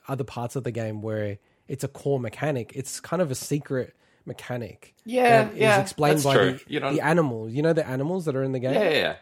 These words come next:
Speaker 1: The
Speaker 2: yeah.
Speaker 1: animals explain it
Speaker 2: Yeah, of
Speaker 1: by
Speaker 2: course,
Speaker 1: doing
Speaker 2: yeah.
Speaker 1: it,
Speaker 2: I got,
Speaker 1: right?
Speaker 2: I saw them doing it. I'm like,
Speaker 1: Yeah,
Speaker 2: "How do
Speaker 1: yeah,
Speaker 2: I get
Speaker 1: yeah.
Speaker 2: out of here?" 'Cause you can't get
Speaker 1: Yeah.
Speaker 2: out of that until you learn how to do
Speaker 1: You
Speaker 2: it.
Speaker 1: don't, you don't need to get out of there, but how do you get up there is the question you have,
Speaker 2: Well, no,
Speaker 1: right?
Speaker 2: you do, 'cause you can't go to the left from memory. The only
Speaker 1: No,
Speaker 2: way
Speaker 1: no,
Speaker 2: to
Speaker 1: no,
Speaker 2: get
Speaker 1: that's
Speaker 2: out
Speaker 1: not
Speaker 2: of that place is to go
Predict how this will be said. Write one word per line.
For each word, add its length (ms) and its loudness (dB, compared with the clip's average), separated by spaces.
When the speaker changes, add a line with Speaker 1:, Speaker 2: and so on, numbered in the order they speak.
Speaker 1:
The 120 -2
Speaker 2:
yeah. 60 4
Speaker 1:
animals 320 2
explain 460 -4
it 320 -6
Speaker 2:
Yeah, 200 6
of 60 4
Speaker 1:
by 100 2
Speaker 2:
course, 160 6
Speaker 1:
doing 180 8
Speaker 2:
yeah. 60 4
Speaker 1:
it, 40 2
Speaker 2:
I 100 4
got, 300 4
Speaker 1:
right? 120 4
Speaker 2:
I 20 -4
saw 320 4
them 160 2
doing 180 4
it. 60 -2
I'm 80 -4
like, 120 0
Speaker 1:
Yeah, 100 8
Speaker 2:
"How 60 8
do 60 6
Speaker 1:
yeah, 60 6
Speaker 2:
I 100 6
get 160 4
Speaker 1:
yeah. 100 6
Speaker 2:
out 80 4
of 60 6
here?" 140 4
'Cause 160 -4
you 60 0
can't 200 4
get 160 6
Speaker 1:
Yeah. 80 6
Speaker 2:
out 60 4
of 100 2
that 140 2
until 260 0
you 80 -2
learn 300 0
how 120 2
to 80 0
do 220 -8
Speaker 1:
You 80 4
Speaker 2:
it. 80 6
Speaker 1:
don't, 260 -4
you 60 2
don't 140 2
need 160 -4
to 60 -12
get 180 -10
out 220 -2
of 100 -6
there, 340 -10
but 180 -6
how 180 -2
do 80 -2
you 100 -4
get 120 -4
up 200 -8
there 240 -8
is 100 -10
the 140 -18
question 340 -10
you 140 -8
have, 100 -4
Speaker 2:
Well, 80 6
no, 100 6
Speaker 1:
right? 120 4
Speaker 2:
you 80 2
do, 240 2
'cause 160 -6
you 60 -4
can't 240 0
go 100 0
to 100 -10
the 140 -4
left 380 -4
from 240 -4
memory. 440 -6
The 100 2
only 200 2
Speaker 1:
No, 40 0
Speaker 2:
way 180 4
Speaker 1:
no, 40 -8
Speaker 2:
to 100 -8
Speaker 1:
no, 60 -8
Speaker 2:
get 120 4
Speaker 1:
that's 100 4
Speaker 2:
out 80 6
Speaker 1:
not 60 4
Speaker 2:
of 60 0
that 220 2
place 420 0
is 140 -10
to 80 -10
go 360 0